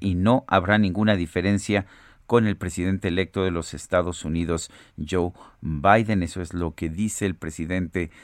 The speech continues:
de la República esta mañana. Y no sé si tengamos el, el audio, si tenemos ya listo el audio, vamos a escuchar lo que, lo que dijo.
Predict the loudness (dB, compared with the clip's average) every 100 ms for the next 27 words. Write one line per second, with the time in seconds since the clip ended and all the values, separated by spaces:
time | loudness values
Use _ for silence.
0 | -20 -10 -4 -2 -4 -6 -4 -2 -2 0
1 | 0 -2 -8 -16 -8 -6 -6 -4 -2 -4
2 | -6 -4 -2 -2 -4 -4 -6 -8 _ -20
3 | -20 -12 -8 -6 -4 -6 -8 -8 -6 -2
4 | 0 0 -4 -6 -8 -4 -4 0 0 0
5 | -4 -4 -2 0 0 -2 -4 -4 -4 0
6 | 0 2 -2 -2 -4 -6 -6 -2 -2 -2
7 | -8 -14 -10 -8 -6 -6 -6 -8